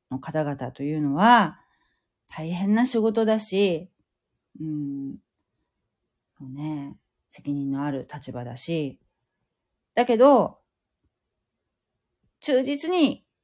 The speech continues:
そういうね、私たちクリスチャンを養って管理し-、したところを、えー、イエス様にね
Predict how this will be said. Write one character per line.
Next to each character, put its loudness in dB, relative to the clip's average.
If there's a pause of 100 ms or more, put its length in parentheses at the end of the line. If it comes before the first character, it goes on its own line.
(580)
そ -14
う -12
い -12
う -8
ね、 2 (920)
私 -10
た -8
ち -12
ク -10
リ -4
ス -14
チ -10
ャ -8
ン -8
を -2 (680)
養 -4
っ -4
て 0
管 -4
理 -6
し-、 -18 (580)
し -20
た 0 (600)
と -4
こ 8
ろ 6
を、 6
え -6
ー、 -6
イ -6
エ -2
ス -10
様 -2
に -4
ね -2